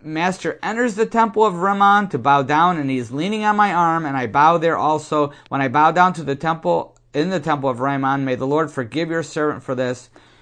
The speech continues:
"Go in peace," Elisha said. "Go in peace," Elisha said. And it's, it's interesting that, we'll talk about this more next time, but it's very interesting that he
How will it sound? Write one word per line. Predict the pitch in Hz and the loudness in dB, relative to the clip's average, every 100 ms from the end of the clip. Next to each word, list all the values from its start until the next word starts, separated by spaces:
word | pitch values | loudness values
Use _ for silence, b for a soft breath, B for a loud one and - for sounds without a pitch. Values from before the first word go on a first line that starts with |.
| b b - | b b -4
"Go | 123 147 | 0 0
in | 147 | -2
peace," | 139 131 110 - - - _ _ _ - | -4 -6 -6 -10 -18 -20 _ _ _ -12
Elisha | 113 107 107 110 - 110 104 - b b | -6 -2 -4 -4 -6 -4 -6 -10 b b
said. | - - 107 98 87 - b b | -16 -6 -4 -4 -6 -12 b b
"Go | 113 135 | -2 -2
in | 123 143 | -4 -12
peace," | - 135 123 - | -10 -8 -8 -10
Elisha | 110 101 104 104 - 98 | -8 -6 -6 -8 -10 -12
said. | - 101 98 92 - b b b | -10 -8 -8 -8 -14 b b b
And | 135 147 | -6 -2
it's, | 143 143 | -4 -6
it's | - 143 156 | -10 -8 -6
interesting | 190 180 165 143 - 135 127 120 | -6 -4 -4 -4 -4 -8 -6 -4
that, | 123 117 - b b b - | -4 -4 -8 b b b -14
we'll | 127 147 151 | -8 -4 -2
talk | 175 165 | 2 2
about | 143 139 | 2 0
this | 127 107 | -2 -8
more | 123 123 | -6 -6
next | 117 117 - | -6 -8 -12
time, | 101 98 98 | -12 -10 -8
but | 107 | -10
it's | 104 | -10
very | - 147 143 | -4 -2 -2
interesting | 151 143 135 123 - 127 117 107 | -6 -6 -4 -4 -4 -10 -8 -6
that | 113 113 - b b b | -4 -4 -4 b b b
he | - 135 135 135 135 120 | -10 -4 -2 0 -2 -4